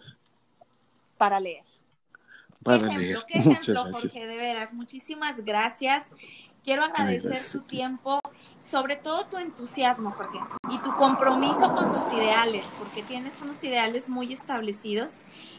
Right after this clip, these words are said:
Speaker 1: y esos los transmites. No nada más
Speaker 2: Ay,
Speaker 1: los
Speaker 2: Lilian.
Speaker 1: platicas, los transmites. Y eso es de una gran valía. Gracias por darnos a conocer un poco de ti y de este interesante libro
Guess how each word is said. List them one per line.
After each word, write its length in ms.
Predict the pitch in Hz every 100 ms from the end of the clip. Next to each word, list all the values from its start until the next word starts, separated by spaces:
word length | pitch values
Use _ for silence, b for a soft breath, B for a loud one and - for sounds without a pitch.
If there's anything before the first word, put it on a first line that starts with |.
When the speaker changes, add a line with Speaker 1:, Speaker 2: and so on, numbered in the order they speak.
| B -
Speaker 1:
y 180 | 233 240
esos 320 | 247 262 294
los 200 | 294 285 -
transmites. 880 | 226 220 220 226 226 180 175 - - - - - - - -
No 240 | 214 226
nada 220 | 240 254
más 160 | 269 127
Speaker 2:
Ay, 60 | 110
Speaker 1:
los 80 | 113
Speaker 2:
Lilian. 240 | 120 110
Speaker 1:
platicas, 380 | - 233 - -
los 180 | 202 -
transmites. 720 | 208 202 226 233 220 185 - B B B B B - -
Y 240 | 247 240 240
eso 380 | 247 302 277 -
es 340 | 240 240 - - _ -
de 160 | 233 247
una 320 | 269 269 269
gran 240 | 262 247
valía. 500 | 247 247 240 254 311 - - - 226
Gracias 560 | 214 247 277 302 320
por 160 | - 247
darnos 400 | 233 233 262 285
a 80 | 262
conocer 420 | 233 220 247 233
un 140 | 254
poco 240 | 254 240 254
de 160 | 247
ti 340 | 240 240 269 294
y 100 | 240
de 120 | 226 233
este 220 | 240 277
interesante 760 | 269 240 220 208 214 220 240
libro 360 | 247 240 233